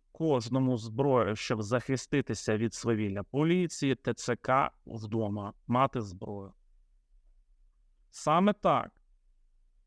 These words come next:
Ми повинні сказати режиму, що ми не їх бидло, ми не ваші раби.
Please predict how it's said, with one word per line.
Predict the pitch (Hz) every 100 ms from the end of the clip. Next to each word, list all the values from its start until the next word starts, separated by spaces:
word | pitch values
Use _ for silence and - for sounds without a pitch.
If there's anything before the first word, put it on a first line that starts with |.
| _ -
Ми | 139
повинні | 156 170 165 196 170
сказати | - 160 147 170 - 139
режиму, | 127 117 135 175 185
що | - - 147
ми | 151 143
не | 139 143
їх | 139 151 117
бидло, | 110 139 120 - -
ми | 120 120 160 139
не | 117 135
ваші | 120 147 160 - 139
раби. | 139 117 127 101